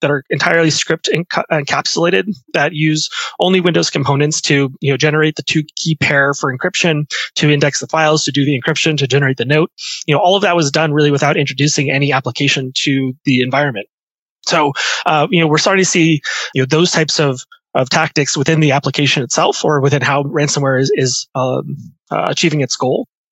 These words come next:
But we've also seen shifts in, in who ransomware off-, uh, actors are targeting. Um, and so for the last several years, uh, we, we, and, and I think we'll continue to see this, but, you know, focusing on the soft targets, things like government agencies, schools, hospitals. But oftentimes those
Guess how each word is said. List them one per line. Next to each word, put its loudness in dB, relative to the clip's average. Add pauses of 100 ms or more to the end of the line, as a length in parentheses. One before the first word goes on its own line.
(100)
But 2
we've 2
also 0
seen 0
shifts -2
in, 0
in 2
who 0
ransomware 2
off-, -2
uh, 0
actors -2
are -2
targeting. -4 (180)
Um, 0
and 0
so 0
for -2
the 0
last 0
several 0
years, 2 (360)
uh, 2
we, -2
we, 0
and, 2
and 2
I 2
think 0
we'll 0
continue 0
to 0
see 0
this, 2
but, 0 (320)
you 2
know, 0
focusing 0
on 0
the 0
soft 0
targets, -2
things 0
like 2 (200)
government 2
agencies, 2
schools, -2
hospitals. -2 (320)
But 0 (140)
oftentimes 0
those 2